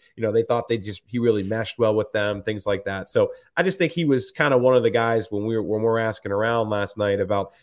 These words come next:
different players who stood out this weekend, Cam was just kinda one of those guys that, uh, w-, we, we heard once or twice. But,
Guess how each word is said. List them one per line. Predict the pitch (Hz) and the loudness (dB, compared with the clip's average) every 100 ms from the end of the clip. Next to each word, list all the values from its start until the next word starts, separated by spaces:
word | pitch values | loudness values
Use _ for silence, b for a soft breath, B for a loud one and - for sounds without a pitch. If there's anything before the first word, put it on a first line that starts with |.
| _ | _
different | 123 113 101 | -4 -4 -2
players | - 120 117 110 | 2 6 6 4
who | 107 | -4
stood | - 113 127 | -2 2 4
out | 147 - | 4 0
this | 110 | -6
weekend, | 113 101 98 92 b b _ | -6 -2 -2 -2 b b _
Cam | - 147 123 | 2 4 4
was | 117 | 0
just | 120 - | -4 -4
kinda | 107 101 | -2 0
one | 101 | 0
of | |
those | 98 95 - | -2 -4 -4
guys | 95 92 - | -2 -2 -6
that, | 92 - | -12 -8
uh, | 92 92 | -8 -8
w-, | - 110 | -10 -10
we, | 98 101 - | -8 -8 -8
we | 104 | -6
heard | 95 98 95 | -4 -2 -2
once | 92 95 | -6 -8
or | |
twice. | - 98 92 - | -8 -4 -4 -4
But, | - 95 | -2 -4